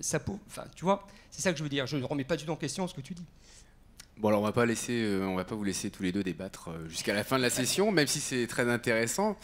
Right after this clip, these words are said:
Speaker 2: Par contre, euh, j'ai relevé le, donc la notion de boycott, en fait, qui était, qui était soulevée par, par Enzo Carrel. Est-ce que, euh, comme on a une notion de boycott pour certains éditeurs qui refuseraient de faire des offres qui correspondent aux besoins des bibliothèques,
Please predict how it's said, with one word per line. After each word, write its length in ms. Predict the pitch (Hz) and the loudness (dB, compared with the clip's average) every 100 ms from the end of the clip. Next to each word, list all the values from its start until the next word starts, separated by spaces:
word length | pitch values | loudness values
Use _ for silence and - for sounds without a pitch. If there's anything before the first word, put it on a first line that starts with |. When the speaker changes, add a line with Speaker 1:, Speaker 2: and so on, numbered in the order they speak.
| - - - | -16 -20 -12
Speaker 2:
Par 160 | 117 107 | -10 -6
contre, 360 | 175 190 - | -6 -6 0
euh, 120 | 117 107 | 2 4
j'ai 160 | 107 | 2
relevé 420 | 110 120 117 139 | 2 2 0 -2
le, 280 | 135 110 95 | 0 0 -2
donc 200 | 92 98 | -4 -4
la 60 | 107 | -2
notion 280 | 113 - 131 | -2 -2 -2
de 80 | |
boycott, 520 | 113 117 104 120 120 - | 2 2 0 -8 -10 -14
en 20 | |
fait, 160 | - 98 | -14 -12
qui 100 | - | -14
était, 260 | - 87 87 | -12 -10 -10
qui 120 | - | -12
était 240 | - 90 | -8 -8
soulevée 380 | 85 104 101 107 | -8 -8 -6 -6
par, 200 | 101 92 87 - | -8 -14 -16 -18
par 160 | 85 87 | -16 -14
Enzo 180 | 87 | -14
Carrel. 520 | 90 95 104 185 120 90 - - - - - | -10 -8 -6 -8 -10 -12 -20 -20 -20 -20 -10
Est-ce 280 | 113 110 - | -4 -4 -4
que, 120 | 131 | -6
euh, 520 | 135 127 104 95 92 - | -6 -4 -4 -4 -6 -10
comme 200 | - 120 110 | -8 -6 -6
on 100 | 104 | -6
a 40 | |
une 140 | 101 | -6
notion 260 | 98 101 113 | -6 -10 -12
de 60 | 101 | -8
boycott 360 | 95 95 104 | -8 -6 -8
pour 220 | - 85 - | -8 -12 -8
certains 340 | 104 92 104 | -8 -6 -8
éditeurs 580 | 92 92 92 101 98 - | -10 -12 -8 -6 -6 -10
qui 400 | - 95 95 92 | -14 -12 -10 -8
refuseraient 560 | 92 92 - 95 98 | -8 -10 -12 -12 -10
de 40 | 98 | -10
faire 160 | 101 | -10
des 220 | 92 92 98 | -8 -8 -10
offres 180 | 98 - | -12 -18
qui 80 | - | -10
correspondent 500 | - 110 113 131 117 | -2 -2 -2 -6 -6
aux 60 | |
besoins 200 | 98 95 | -6 -6
des 100 | 95 | -8
bibliothèques, 560 | 90 87 87 - - | -8 -10 -8 -8 -10